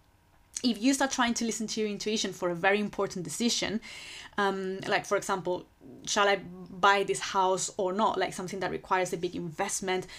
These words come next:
uh, a lot of time, a lot of money, a lot of energy, uh, fear of getting it wrong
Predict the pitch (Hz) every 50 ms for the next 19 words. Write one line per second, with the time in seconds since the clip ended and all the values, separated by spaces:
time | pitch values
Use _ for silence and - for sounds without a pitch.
0 | - - - - - - 202 190 190 - - 202 196 196 - - - - - -
1 | - - 226 226 226 220 214 208 - - - - - - - - - - _ _
2 | _ - _ _ - - - 240 226 220 208 214 214 208 208 208 208 208 202 -
3 | 214 196 185 190 175 170 - 208 202 208 208 208 - 208 202 190 185 190 - -
4 | - - - - - - - 196 190 - - - - 254 254 262 226 185 175 -
5 | - 214 180 190 208 208 208 214 202 196 196 - - 202 208 220 254 294 330 330